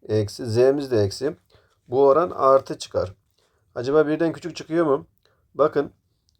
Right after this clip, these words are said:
diyelim ki y'miz eksi bir olsun, z'miz eksi iki olsun. Eksi bir bölü eksi bir, eksi iki ne olur arkadaşlar? Bir bölü iki çıkar. Bu her zaman birden küçüktür.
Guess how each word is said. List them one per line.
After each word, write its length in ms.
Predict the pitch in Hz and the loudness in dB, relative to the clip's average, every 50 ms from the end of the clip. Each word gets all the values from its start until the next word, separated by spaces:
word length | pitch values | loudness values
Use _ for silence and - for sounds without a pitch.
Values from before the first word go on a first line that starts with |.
| _ _ | _ _
diyelim 320 | - 135 151 147 127 123 120 | -8 0 0 0 0 0 -4
ki 80 | - | -4
y'miz 540 | 143 139 143 143 147 143 143 156 156 - - _ _ _ _ _ _ _ _ _ _ _ | -2 2 4 4 4 4 0 -2 -6 -6 -14 _ _ _ _ _ _ _ _ _ _ _
eksi 480 | - - 113 123 127 - - - 143 151 | -8 -4 -4 -4 -4 -6 -12 -12 -4 -2
bir 120 | 160 156 | 0 2
olsun, 300 | 151 135 117 104 160 151 | 2 2 2 0 -8 -10
z'miz 440 | 131 120 127 127 127 135 143 139 135 | -4 0 2 2 2 0 -2 -4 -4
eksi 260 | 139 135 - - 139 | -4 -4 -4 -10 -16
iki 180 | 123 - - 135 | -16 -6 -2 0
olsun. 400 | 120 107 98 - - 80 101 - _ _ _ _ _ _ _ _ _ _ _ _ _ _ _ _ _ _ _ _ _ _ _ _ _ _ _ _ _ _ _ _ _ _ _ _ _ _ _ _ | 0 0 0 -2 -8 -16 -18 -18 _ _ _ _ _ _ _ _ _ _ _ _ _ _ _ _ _ _ _ _ _ _ _ _ _ _ _ _ _ _ _ _ _ _ _ _ _ _ _ _
Eksi 500 | 110 113 120 120 - - - 156 143 139 | -4 -4 -4 -4 -8 -10 -10 -10 -8 -4
bir 280 | 139 151 165 165 156 151 | -2 -2 0 -2 -2 0
bölü 360 | 151 139 120 113 117 143 - _ _ _ _ _ _ _ _ _ _ _ _ _ _ _ _ _ _ _ _ _ - | 0 0 2 0 -2 -4 -6 _ _ _ _ _ _ _ _ _ _ _ _ _ _ _ _ _ _ _ _ _ -12
eksi 380 | 101 92 98 104 - - 131 | -12 -12 -10 -12 -14 -12 -8
bir, 100 | 143 156 | -6 -4
eksi 320 | 147 147 139 127 113 - 135 | -4 -2 -4 -4 -6 -8 -6
iki 140 | 120 123 131 | -4 -2 0
ne 80 | 156 | 0
olur 200 | 165 160 135 127 | 0 2 2 2
arkadaşlar? 600 | 120 117 104 110 107 104 98 - 123 135 - - _ _ _ _ _ _ _ _ _ _ _ _ _ _ | 2 2 0 0 -4 -4 -4 -4 -4 -6 -6 -6 _ _ _ _ _ _ _ _ _ _ _ _ _ _
Bir 280 | 117 117 135 156 156 147 | -14 -6 -4 -4 -4 -2
bölü 200 | 139 139 131 120 | -4 -4 -4 -6
iki 180 | 110 - 107 | -8 -8 -10
çıkar. 340 | 98 - - - 92 90 95 104 - _ _ _ _ _ _ _ _ _ _ _ | -10 -10 -6 -4 -4 -4 -4 -8 -16 _ _ _ _ _ _ _ _ _ _ _
Bu 100 | 117 117 | -2 2
her 140 | 143 156 156 | 4 2 2
zaman 300 | 147 143 131 120 113 110 | 2 0 0 0 0 -4
birden 340 | 123 139 127 131 151 156 147 | -6 -4 -4 -2 -4 -4 -6
küçüktür. 560 | - 139 127 160 156 _ _ 113 139 151 | -10 -12 -12 -12 -12 _ _ -8 -8 -8